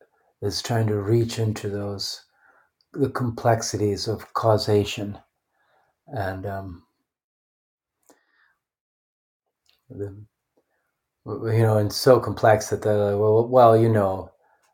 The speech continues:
the Holy Spirit proceeds from the Father. And so where there is the Father, there is always the Son. And where there's the Son, there's always the Holy Trinity.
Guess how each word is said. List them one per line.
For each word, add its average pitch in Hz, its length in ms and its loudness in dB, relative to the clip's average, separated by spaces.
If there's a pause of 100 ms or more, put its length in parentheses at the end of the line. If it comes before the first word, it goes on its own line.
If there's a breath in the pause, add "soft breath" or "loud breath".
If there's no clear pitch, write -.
(140)
the 113 200 4
Holy 127 260 8
Spirit 113 500 4
proceeds 139 840 0
from 104 220 -12
the 95 100 -14
Father. 98 320 -6
And 95 120 -16
so 113 120 -8
where 175 280 8
there 151 200 10
is 156 300 4
the 107 100 -6
Father, 117 480 2
there 98 160 -6
is 92 120 -8
always 104 260 0
the 101 80 -10
Son. 131 240 0
And 104 100 -4
where 107 100 -2
there's 98 160 -6
the 90 60 -14
Son, 139 220 0
there's 98 180 -8
always 110 300 0
the 101 60 -2
Holy 95 180 -2
Trinity. 98 480 0